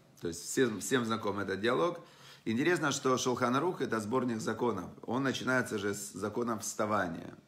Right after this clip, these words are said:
И там написано, что Йецер Ара, злое начало, в тебе скажет. Зимой оно скажет, что на, там же холодно на улице, полежи еще, тут тепло.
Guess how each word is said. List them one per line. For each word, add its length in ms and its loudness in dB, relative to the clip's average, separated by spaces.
И 60 -4
там 300 6
написано, 420 0
что 260 0
Йецер 440 2
Ара, 360 4
злое 280 2
начало, 420 0
в 100 -8
тебе 200 -2
скажет. 480 0
Зимой 260 0
оно 160 -2
скажет, 480 2
что 240 -2
на, 160 -2
там 320 0
же 100 0
холодно 460 4
на 140 0
улице, 340 -6
полежи 380 0
еще, 280 0
тут 240 -6
тепло. 480 -4